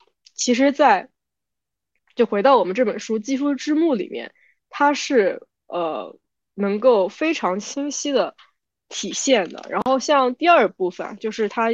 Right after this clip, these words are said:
就讲身体或讲体验的这一个部分，从他的，我，我个人的一个粗暴的划分，从第三章开，呃，第三节开始吧，就像阴影的重要性、音响的亲密性、静默时间和孤独，就一直到他身体的模仿等等，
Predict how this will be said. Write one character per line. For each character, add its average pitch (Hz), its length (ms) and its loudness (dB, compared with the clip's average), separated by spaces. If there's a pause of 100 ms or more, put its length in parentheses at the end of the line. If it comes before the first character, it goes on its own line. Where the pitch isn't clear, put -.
(140)
就 240 160 0
讲 - 240 -8
身 285 260 -4
体 - 180 -10
或 202 160 -8
讲 196 220 -8
体 - 320 -16
验 226 260 2
的 - 140 -10
这 165 160 -8
一 - 80 -12
个 - 100 -14
部 - 180 -14
分， - 220 -14 (480)
从 202 320 0
他 240 260 2
的， 196 300 0 (160)
我， 185 300 -6
我 196 120 -2
个 311 140 0
人 247 140 4
的 196 160 0
一 190 40 -2
个 190 140 0
粗 240 220 -4
暴 247 160 4
的 185 80 2
划 180 220 0
分， 220 200 -4
从 214 180 -4
第 247 120 -4
三 277 280 0
章 294 200 2
开， 285 180 -6 (100)
呃， 190 160 0
第 - 140 -4
三 294 260 0
节 180 220 -2
开 240 260 0
始 - 220 -4
吧， - 140 -12
就 202 80 -8
像 208 180 -2
阴 247 160 0
影 185 140 0
的 175 100 -4
重 220 220 0
要 185 120 2
性、 190 220 -2
音 247 140 0
响 233 180 -2
的 - 80 -10
亲 247 220 -2
密 247 140 0
性、 190 220 -4 (300)
静 262 160 0
默 214 140 4
时 208 180 0
间 247 160 4
和 247 100 4
孤 294 220 2
独， 185 140 0
就 214 120 2 (120)
一 285 120 4
直 190 200 0
到 220 160 4
他 214 180 0
身 269 240 0
体 254 160 0
的 175 140 -6
模 - 180 -2
仿 - 220 -6
等 - 260 -2
等， 233 160 4